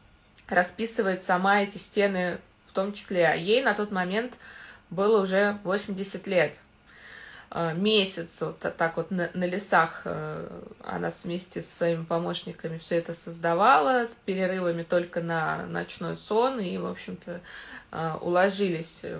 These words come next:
в нужные сроки, всё было сдано в срок. К сожалению, Александр Григорьевич не дожил до, э, открытия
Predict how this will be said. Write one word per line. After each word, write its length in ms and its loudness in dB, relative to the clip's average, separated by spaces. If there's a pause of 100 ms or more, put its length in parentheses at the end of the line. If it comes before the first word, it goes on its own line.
(260)
в 100 -10
нужные 380 -6
сроки, 520 0
всё 260 -4
было 300 -4
сдано 500 -4 (600)
в 140 -14
срок. 360 4
К 40 -12
сожалению, 720 2
Александр 500 -2
Григорьевич 720 -2
не 120 -4
дожил 640 -2 (180)
до, 380 -4 (1120)
э, 240 -10 (240)
открытия 720 -6